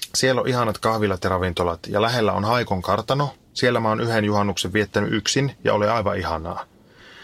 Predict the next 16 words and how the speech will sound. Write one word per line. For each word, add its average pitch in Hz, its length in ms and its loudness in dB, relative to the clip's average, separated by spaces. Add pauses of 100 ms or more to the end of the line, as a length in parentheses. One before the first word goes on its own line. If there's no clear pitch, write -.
(100)
Haikko 156 300 2
on 139 60 2
aika 131 160 0
hintava, 147 520 2 (100)
mutta, 120 400 0
mutta 127 300 -2 (760)
hirveän 120 340 2
kiva. 87 360 -2 (300)
Ja 110 60 0
siinä 123 240 2
on 151 100 2
metsää 143 460 2
lähellä 120 320 2
ja 110 160 2
vettä 107 340 0
ja, 92 200 0